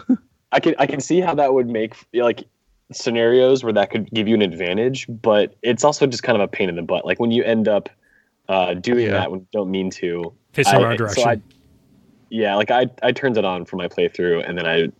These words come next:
Speaker 2: like, twenty minutes in, I was like, "No, this is, this is not happening. I'm not doing this."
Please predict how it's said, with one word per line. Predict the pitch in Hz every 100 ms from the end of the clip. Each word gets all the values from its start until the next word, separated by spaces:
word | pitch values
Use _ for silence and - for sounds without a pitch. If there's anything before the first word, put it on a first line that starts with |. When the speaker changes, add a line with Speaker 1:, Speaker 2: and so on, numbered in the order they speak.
| -
Speaker 2:
like, | - -
twenty | - 95
minutes | 87 71 -
in, | 82
I | 78
was | 78
like, | 73
"No, | 92 76 - -
this | 92 95
is, | 87 82
this | 101 107
is |
not | 151 143
happening. | 151 - 85
I'm |
not | 95 98
doing | 98
this." | 87 87